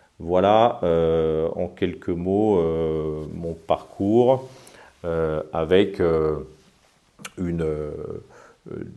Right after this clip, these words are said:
des, des, des compétences, euh, mises en œuvre, euh, assez diversifiées, euh, avec une,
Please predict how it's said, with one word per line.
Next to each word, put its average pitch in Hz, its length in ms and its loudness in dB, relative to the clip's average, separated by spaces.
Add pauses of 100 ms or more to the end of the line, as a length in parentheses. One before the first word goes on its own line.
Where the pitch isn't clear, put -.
(180)
des, 87 100 -10
des, 85 280 -10
des 85 180 -4
compétences, 98 840 0
euh, 78 1000 -2 (220)
mises 80 260 -10
en 82 140 -4
œuvre, 82 340 -2
euh, 78 380 -4
assez 82 280 -6
diversifiées, 82 1000 0
euh, 80 400 2
avec 82 400 -2
une, 78 280 -8